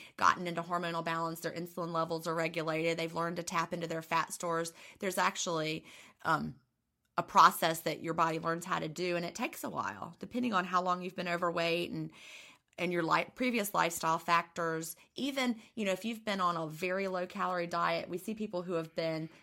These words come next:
doing a very low calorie diet for a long, long time, and they've got a, a slowed metabolic rate. And so they've gotta first convince their body that they're not starving, and then eventually their body will,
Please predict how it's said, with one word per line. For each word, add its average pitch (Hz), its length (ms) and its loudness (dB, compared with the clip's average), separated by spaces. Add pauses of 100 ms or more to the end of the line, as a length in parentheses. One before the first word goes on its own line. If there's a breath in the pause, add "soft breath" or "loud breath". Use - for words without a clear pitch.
(120)
doing 190 220 0
a - 20 0
very 175 220 4
low 165 160 0
calorie 165 340 2
diet 160 380 0
for - 120 -6
a 151 60 0
long, 156 300 0
long 160 220 -2
time, 170 540 -2 (540 loud breath)
and 190 140 -2
they've 226 160 2
got 359 180 0
a, 254 240 0
a 226 40 -4
slowed 220 320 2
metabolic 196 480 2
rate. 208 300 2 (320 loud breath)
And 180 200 0
so 185 240 4
they've 202 220 2
gotta 202 200 2
first 190 380 -4
convince 180 360 -4
their 170 140 -2
body 170 300 0
that 165 160 -6
they're 165 120 -2
not 165 240 -4
starving, 160 640 -4 (520 loud breath)
and 165 240 0
then 160 420 0
eventually 165 720 -2
their 165 140 -2
body 165 300 2
will, 156 320 -6